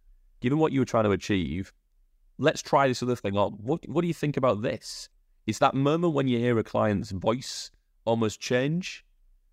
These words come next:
and you, they've, they've kind of prompted them to go, "Oh God, I've not thought about that." And I think that's the bit I always love when I used to work in a, a back at Star Life Aberdeen, Aberdeen, and we had a hybrid advice process. You'd listen to the calls, and you'd kind of go,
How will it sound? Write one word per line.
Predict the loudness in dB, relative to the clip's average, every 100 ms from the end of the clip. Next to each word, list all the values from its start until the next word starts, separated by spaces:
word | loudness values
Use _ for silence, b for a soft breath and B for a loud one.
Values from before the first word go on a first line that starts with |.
| _ _ _
and | 2 4 2 _ _ -8
you, | -4 -2
they've, | 0 0
they've | 0 0
kind | 0
of | 2
prompted | 0 0 -2
them | 0 0
to | 0
go, | 0 0 -2 -12 -8
"Oh |
God, | -4 0 0
I've |
not | 0 -2
thought | -2
about | 0 -2
that." | 0 -2 -2 -18 -20 -20 -20 _ -6
And | -2
I | 0
think | 2 2
that's | 2 2
the | 2
bit | 4
I | 4
always | 2 2
love | 2 4
when | 4
I |
used | 2 0
to | 0 0 2
work | 2 2
in | 0
a, | -2 -4 _ -20 -20 -20 -20 -8
a | -2
back | 0 0
at | -2 -2
Star | 0 2
Life | 2
Aberdeen, | -2 0 2
Aberdeen, | 0 0 0 0 0
and | -4 -8 _
we | -4
had |
a | -2
hybrid | 4 4 4
advice | 2 2 2
process. | 0 -2 -2 -6
You'd | -4 -2
listen | -2 -2
to | -2
the | -2
calls, | 2 4 4 0 -6 -10 -16 _ _ _ _ _ -4
and | 0
you'd | 0
kind | 2 2
of | 2
go, | 2